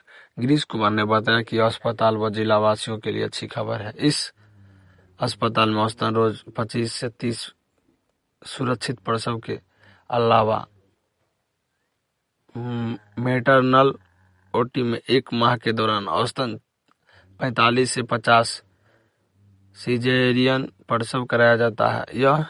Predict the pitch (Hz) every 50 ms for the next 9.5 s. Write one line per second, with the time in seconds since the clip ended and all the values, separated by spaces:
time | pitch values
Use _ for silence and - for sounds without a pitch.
0 | - - 202 127 123 127 127 123 117 135 139 143 135 - - - - 117 117 -
1 | 123 123 127 131 123 - - - 120 113 113 123 117 117 123 117 120 120 - -
2 | 117 117 120 123 117 123 120 113 113 113 113 110 110 117 104 107 - - _ _
3 | _ _ _ _ _ _ - - _ _ _ _ _ _ _ 127 135 156 170 175
4 | 170 156 143 - 143 139 143 131 - 131 - - 135 131 131 135 151 160 - -
5 | - 131 117 117 - - - - - - - - - - - - - - 120 117
6 | 123 123 127 123 - 117 117 117 117 117 - - 120 117 110 110 113 - 117 113
7 | 113 113 113 - - - - - 120 110 117 120 117 - - - - - - 113
8 | 104 - _ _ _ _ - - - _ _ - 120 117 120 - - 120 113 110
9 | - - 110 110 107 - - 120 - -